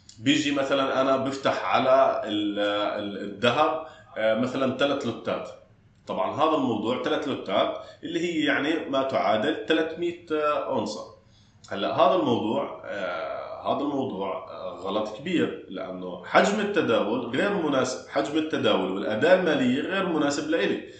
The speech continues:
غير مناسب للمحفظة الاستثمارية تبعتي. فبالتالي طبعًا هذا الموضوع بسبب، آه، you know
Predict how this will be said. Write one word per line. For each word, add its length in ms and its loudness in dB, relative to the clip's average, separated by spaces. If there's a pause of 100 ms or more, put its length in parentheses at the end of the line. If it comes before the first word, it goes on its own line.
(200)
غير 300 4
مناسب 460 2
للمحفظة 720 2
الاستثمارية 640 -2
تبعتي. 420 0 (440)
فبالتالي 540 2
طبعًا 300 2
هذا 200 2
الموضوع 520 0
بسبب، 720 -2
آه، 420 2
you 140 -2
know 380 -8